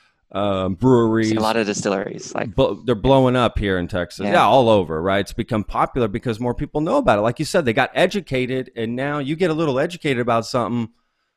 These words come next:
Speaker 1: you're like, "Oh, let's go out and, you know,
Speaker 2: <laughs>
Speaker 1: learn, learn some more," uh, which
Speaker 2: You can
Speaker 1: is great.
Speaker 2: appreciate it better,
Speaker 1: Yes.
Speaker 2: you know?
Speaker 1: I, I, and, and, you know, you make a good point because I think that's what keeps it going and grows it more. I think that's a great point.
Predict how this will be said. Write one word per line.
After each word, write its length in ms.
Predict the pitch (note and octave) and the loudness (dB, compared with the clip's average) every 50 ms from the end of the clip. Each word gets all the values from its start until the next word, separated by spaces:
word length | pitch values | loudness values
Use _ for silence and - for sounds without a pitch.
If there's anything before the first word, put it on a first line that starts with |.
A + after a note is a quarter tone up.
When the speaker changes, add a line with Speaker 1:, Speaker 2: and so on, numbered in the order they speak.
| _ _ _ _ | _ _ _ _
Speaker 1:
you're 240 | - A#2+ B2+ C#3 C#3+ | -18 -10 -6 -4 -2
like, 240 | B2+ A2 G#2+ G2+ - | 0 0 -2 -2 -2
"Oh, 200 | - C3+ F3 E3 A#2 | 0 2 2 2 2
let's 200 | A2 C3 - - | 0 -2 -4 -2
go 200 | - C#3+ B2 A#2+ | 0 2 2 4
out 260 | A#2+ B2 B2+ B2 B2 | 4 4 4 4 2
and, 340 | B2 A2+ A2+ G#2+ G#2 G#2 G2+ - _ _ _ _ _ _ _ _ - | 2 0 0 -2 -4 -6 -8 -10 _ _ _ _ _ _ _ _ -8
you 200 | F#2+ - C#3 C#3 | -4 0 2 4
know, 140 | B2+ A2+ A2 | 4 4 4
Speaker 2:
<laughs> 100 | A2 C3+ | 4 4
Speaker 1:
learn, 200 | C#3+ D3 C#3+ D#3 | 4 4 2 2
learn 240 | D#3 D#3 E3 E3 F3+ | 2 4 4 4 4
some 220 | E3 - - E3+ D3+ | 2 2 2 2 4
more," 440 | E3 F3+ G3+ F3 D#3+ C#3 A#2 G#2+ - - - - - _ | 4 4 6 6 6 4 2 0 -4 -12 -20 -20 -2 _
uh, 80 | D#3 - | -2 2
which 220 | F#3+ A3 G3 E3+ | 4 2 4 4
Speaker 2:
You 60 | G#3+ F#3 | 4 2
can 40 | |
Speaker 1:
is 20 | E3+ | 4
great. 160 | - G3+ A#3 D4+ | 4 4 4 6
Speaker 2:
appreciate 240 | E4 F4 - G#2+ - | 4 2 2 0 0
it 80 | - | 0
better, 280 | - G#2 - - - - - | -2 -2 -2 -2 -6 -4 -4
Speaker 1:
Yes. 380 | A3 C#4 C4+ - - - - - | -4 -4 -4 -8 -12 -18 -12 -8
Speaker 2:
you 80 | - F#2+ | -8 -4
know? 220 | F#2+ G2 B2 C3 - | -4 -4 -6 -6 -10
Speaker 1:
I, 280 | - B2+ - _ D3 | -14 -16 -16 _ -12
I, 100 | C#3+ C#3+ D#3+ | -10 -10 -8
and, 220 | D3 C3 D3+ D3 - - | -6 -6 -6 -6 -6 -4
and, 160 | C#3+ D3+ D3+ | -4 -2 0
you 80 | E3 F3 | 0 0
know, 80 | F3+ | 0
you 140 | F3 E3 E3 | 0 0 -2
make 180 | F3+ F#3+ - G3 | -2 -4 -4 -4
a 60 | E3+ | -4
good 160 | F#3 F3+ - | -4 -4 -4
point 180 | - G#3+ G3 C3+ | -6 -8 -8 -8
because 240 | B2 - C#3 A#2+ | -8 -8 -6 -6
I 80 | C#3 C#3+ | -6 -4
think 220 | - E3 D3+ C3+ | -4 -6 -6 -4
that's 280 | - D3 D3 - - - | -4 -6 -6 -6 -8 -6
what 220 | D#3 D3 - - | -6 -6 -6 -6
keeps 300 | _ - E3 D3 - - | _ -8 -8 -8 -6 -8
it 60 | C3 A2 | -10 -4
going 360 | G2 A#2 C3+ D3+ D3 B2 A2+ G#2+ | -2 -2 -2 0 -2 -2 -4 -6
and 120 | G#2+ G#2 | -6 -4
grows 240 | G#2+ A2 A#2+ A#2+ A#2+ | -4 -4 -2 -2 -4
it 80 | A2+ | -4
more. 260 | F#2+ A2 B2+ D#3 C3+ F#2 | -4 -4 -4 -4 -4 -4
I 40 | |
think 240 | F2+ - A#2 G2+ - | -4 -4 -6 -6 -2
that's 320 | - G#2+ G#2+ - - - G2+ | -2 -4 -2 -2 -6 -10 -6
a 40 | |
great 260 | F#2+ F#2+ G#2 A2 - - | -4 -2 -2 -2 -2 -4
point. 280 | G#2+ A2+ A2+ D#2+ - | -6 -4 -4 -6 -8